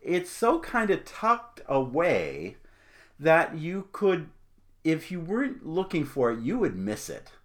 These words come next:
uh, entirely. Um, what has added to its notoriety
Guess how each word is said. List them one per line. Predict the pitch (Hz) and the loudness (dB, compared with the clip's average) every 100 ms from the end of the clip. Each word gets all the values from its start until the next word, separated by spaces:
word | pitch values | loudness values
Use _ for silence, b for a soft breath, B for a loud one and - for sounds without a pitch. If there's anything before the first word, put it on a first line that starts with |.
| _ _ _ _ 104 | _ _ _ _ 0
uh, | 101 - | 0 0
entirely. | 135 113 - 92 85 64 52 - b b b b b 131 | -4 -4 0 0 0 -4 -14 -20 b b b b b 2
Um, | 123 123 120 120 - | 4 4 0 -4 -10
what | 147 156 165 | -2 4 4
has | 175 139 131 - | 6 4 2 0
added | 160 294 339 156 98 - - _ | 2 4 4 4 0 -4 -20 _
to | - 143 123 110 117 | -8 -2 0 0 -2
its | 127 120 - | -6 -8 -4
notoriety | 107 101 92 85 78 78 92 165 | -2 -2 0 -2 -2 -4 -6 -8